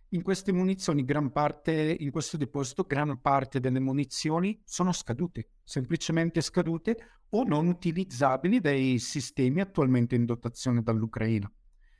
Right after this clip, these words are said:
Perché? Perché ci sono addirittura proiettili risalenti al millenovecentotrentasei, quindi prima della seconda guerra mondiale.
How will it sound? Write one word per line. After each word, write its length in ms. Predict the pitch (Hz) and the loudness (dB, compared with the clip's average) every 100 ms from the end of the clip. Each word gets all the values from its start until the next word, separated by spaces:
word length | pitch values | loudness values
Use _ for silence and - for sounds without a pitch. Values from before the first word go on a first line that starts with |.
| _ _ | _ _
Perché? 420 | - 123 - 156 131 | -6 -4 2 2 2
Perché 260 | 123 143 | -2 -2
ci 80 | 120 | -4
sono 200 | - 139 | 0 0
addirittura 540 | 127 131 135 - 127 | 2 0 -2 0 2
proiettili 720 | 127 160 135 110 107 - 127 127 | 2 2 2 2 0 0 0 0
risalenti 580 | 123 - 120 117 110 | 0 0 2 2 2
al 80 | 120 | 2
millenovecentotrentasei, 1500 | 113 113 113 113 107 - 110 - - 110 104 104 - 120 107 - | 4 2 2 2 0 -2 -2 -4 -4 -2 -2 -4 0 0 0 -6
quindi 260 | - 127 123 | -2 0 0
prima 460 | - 135 147 147 | 0 2 2 2
della 200 | 143 135 | 2 0
seconda 480 | 131 - - 110 113 | 0 -2 -2 0 0
guerra 240 | 110 104 104 | -2 -4 -4
mondiale. 480 | 107 98 92 - | -6 -8 -10 -12